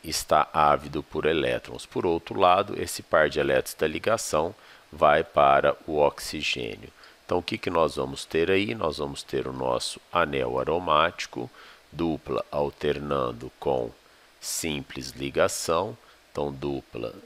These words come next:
simples e dupla. Agora, o que que entrou aqui? Houve quebra desse anel e entrou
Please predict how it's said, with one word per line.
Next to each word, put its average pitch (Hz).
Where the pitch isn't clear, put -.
simples -
e 82
dupla. 80
Agora, 92
o 104
que 131
que -
entrou 104
aqui? 90
Houve 95
quebra 73
desse 71
anel 92
e 90
entrou 76